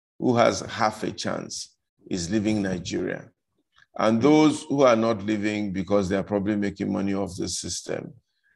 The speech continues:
have two passports and are ready to leave at the nearest provocation or sign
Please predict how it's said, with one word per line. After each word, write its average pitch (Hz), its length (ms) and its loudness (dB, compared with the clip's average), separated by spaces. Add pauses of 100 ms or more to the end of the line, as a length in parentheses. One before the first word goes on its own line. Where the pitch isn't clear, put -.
(140)
have 104 540 2
two 139 200 0
passports - 760 -2 (420)
and 95 180 -2
are 98 120 2
ready 117 260 2
to 110 140 -2
leave 101 480 -2 (680)
at 92 220 -2
the 95 320 -4 (100)
nearest 117 880 2
provocation 104 920 0
or 98 140 2
sign 98 500 2